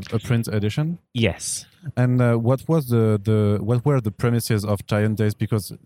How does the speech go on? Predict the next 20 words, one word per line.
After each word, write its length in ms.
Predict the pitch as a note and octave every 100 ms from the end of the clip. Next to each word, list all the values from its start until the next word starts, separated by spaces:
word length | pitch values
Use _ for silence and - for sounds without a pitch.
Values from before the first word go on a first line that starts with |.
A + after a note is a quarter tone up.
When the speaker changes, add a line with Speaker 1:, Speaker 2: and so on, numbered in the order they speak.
| _ -
Speaker 1:
like 240 | A#2 A2+
you 60 | A#2
said, 280 | C#3+ B2+
there 240 | G#2+ A2 -
are 140 | A#2
not 300 | A#2+ B2 B2 A2
many 300 | G#2+ A2+ A2+
sitcoms 480 | - B2 - A2 -
comics 340 | A#2 B2 A#2+
or, 180 | A2+ G#2+
you 80 | A2
know, 100 | A#2
slice 320 | - G#2+ -
of 160 | G#2+
life 340 | G#2 G2+ F#2 -
co-, 180 | - -
comic, 400 | - A2 G#2+ -
comic 300 | - A2+ A2
books. 140 | G#2+ -
So, 300 | G#2 G2+